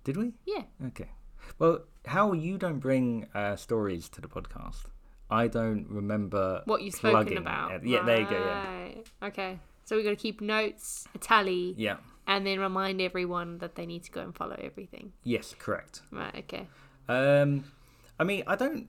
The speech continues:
Speaker 1: particularly have any other kind of neighbour stories off the top of my head for this week, you know, around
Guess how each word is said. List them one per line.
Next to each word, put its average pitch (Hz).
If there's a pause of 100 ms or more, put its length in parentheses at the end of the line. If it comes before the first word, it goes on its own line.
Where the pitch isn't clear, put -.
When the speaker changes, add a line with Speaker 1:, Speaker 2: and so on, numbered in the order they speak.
(140)
Speaker 1:
particularly 156
have 143
any 135
other 113
kind 123
of 98 (640)
neighbour 120
stories 107
off 101
the 107
top 104
of -
my 98
head 95 (120)
for 107
this 107
week, 113
you 107
know, 98
around 101